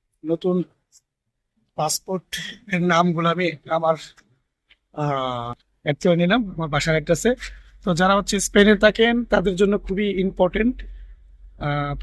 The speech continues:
পাসপোর্ট যদি চেঞ্জ করেন অবশ্যই পাসপোর্টের নাম্বারটা আপডেট করে নেবেন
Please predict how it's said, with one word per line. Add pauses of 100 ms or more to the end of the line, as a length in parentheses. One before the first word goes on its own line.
পাসপোর্ট
যদি
চেঞ্জ
করেন
অবশ্যই
পাসপোর্টের
নাম্বারটা
আপডেট
করে
নেবেন